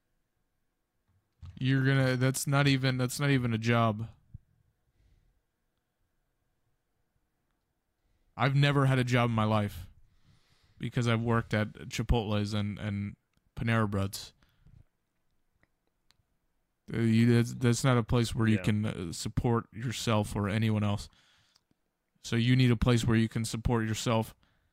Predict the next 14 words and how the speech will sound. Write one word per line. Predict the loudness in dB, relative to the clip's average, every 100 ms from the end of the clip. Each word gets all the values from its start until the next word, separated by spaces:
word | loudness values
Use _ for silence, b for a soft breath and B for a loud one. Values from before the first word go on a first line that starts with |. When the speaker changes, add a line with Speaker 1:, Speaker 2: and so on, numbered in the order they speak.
| _ _ _ _ -2
Speaker 1:
Uh, | 0 0 0
you | 0 2
need |
Speaker 2:
Yeah. | 2
Speaker 1:
to | 2
go | 2
back | 2 0
in | -2
time | 0 0 0
and | -2 -4 -6 -16 _ _ _
go | 0 2
back | 0 -2
to | -4
Dexcom. | -4 -4 -10 -8 -8